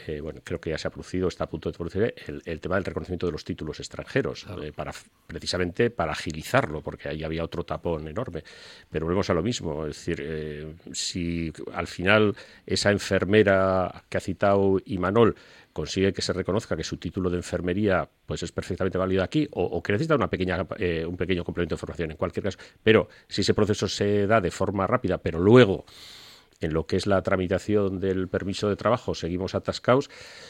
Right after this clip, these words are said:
Speaker 1: o sea, pues, eh, seguimos teniendo prácticamente el mismo problema, con lo cual yo creo que hay que continuar por esa vía de intentar agilizar todas estas tramitaciones y además yo creo que estas cuestiones, eh, necesitan muchísimos menos recursos. Creo que con lo que vale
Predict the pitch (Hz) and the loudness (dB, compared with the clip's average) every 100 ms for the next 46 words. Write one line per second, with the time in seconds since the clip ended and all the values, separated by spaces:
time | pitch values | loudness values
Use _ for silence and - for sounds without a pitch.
0 | - - - - - - - 65 - 78 | -20 -16 -16 -14 -16 -12 -8 -6 -6 -6
1 | 71 67 65 64 76 71 71 - 78 - | -8 -8 -12 -12 -12 -12 -14 -14 -12 -6
2 | 80 92 104 95 85 85 78 - 85 - | -2 2 2 2 2 0 -2 0 -2 0
3 | 85 78 80 71 76 78 80 131 78 76 | -2 -2 -6 -6 -10 -8 -4 -2 -2 -4
4 | 73 82 82 90 85 98 98 101 90 92 | -4 -2 -2 0 0 0 0 0 2 2
5 | 101 85 85 - 92 107 117 92 80 76 | 2 0 0 0 2 2 2 0 -2 -6
6 | - 92 92 - 82 - 95 - 90 92 | -2 -2 -2 -4 -8 -4 -4 -2 -4 -4
7 | - 95 98 98 104 107 117 143 - - | -4 -4 -2 -2 0 0 0 -2 -8 -20
8 | - - _ 98 90 101 147 - - 92 | -20 -20 _ 2 4 4 2 0 -4 -2
9 | 104 120 131 107 110 - 107 - 104 - | 2 2 4 2 2 0 -6 -4 -4 -2
10 | 113 120 - - 85 87 90 95 110 104 | 0 -2 -4 -4 -2 -4 -4 -4 -2 -2
11 | - 151 110 90 - 80 76 - - - | -2 -2 0 -2 -2 -4 -4 -8 -12 -12
12 | - 65 - 92 95 - 85 80 85 85 | -12 -10 -4 0 0 0 -2 -2 -2 2
13 | 101 98 95 92 | 2 2 2 0